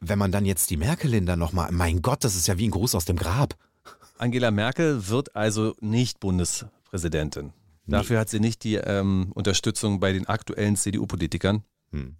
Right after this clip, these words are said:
Speaker 2: Wobei, vielleicht bra-, braucht sie auch einfach so eine Art Palastrevolution. Die Grünen würden sie sicherlich gerne haben. Die S P D
Speaker 1: Ja.
Speaker 2: wird sie vielleicht in Kauf nehmen und bei den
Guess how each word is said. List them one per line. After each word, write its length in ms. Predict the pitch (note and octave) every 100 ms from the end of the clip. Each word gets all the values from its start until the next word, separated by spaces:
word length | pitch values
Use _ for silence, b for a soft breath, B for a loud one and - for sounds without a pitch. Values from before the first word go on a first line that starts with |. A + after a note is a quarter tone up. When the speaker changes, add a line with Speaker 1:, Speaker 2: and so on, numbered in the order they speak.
| _ -
Speaker 2:
Wobei, 380 | F#2+ F2+ F#2
vielleicht 340 | E2 F#2 F#2 -
bra-, 180 | G#2 G2 -
braucht 220 | - F#2 -
sie 80 |
auch 60 | F2+
einfach 240 | F#2+ G2+
so 80 | -
eine 100 | G2
Art 140 | F#2+ G#2
Palastrevolution. 840 | G#2+ C3+ - F2 E2 E2 - D2 D2+ B B B B B B -
Die 80 | G#2
Grünen 340 | F#2 G#2+ C3
würden 180 | G#2 A2+
sie 140 | G2+ G2
sicherlich 420 | - B2+ G2 -
gerne 340 | G#2 A2 F#2
haben. 280 | D#2+ E2 G#2+
Die 120 | G#2
S 100 | F2
P 80 | -
D 120 | G#2
Speaker 1:
Ja. 60 | G#2+
Speaker 2:
wird 100 | -
sie 60 | -
vielleicht 260 | A#2 G2+
in 60 | G#2
Kauf 340 | - G2+ B2
nehmen 160 | C3 B2
und 180 | G#2+ F#2+
bei 160 | G2
den 240 | G2 F#2+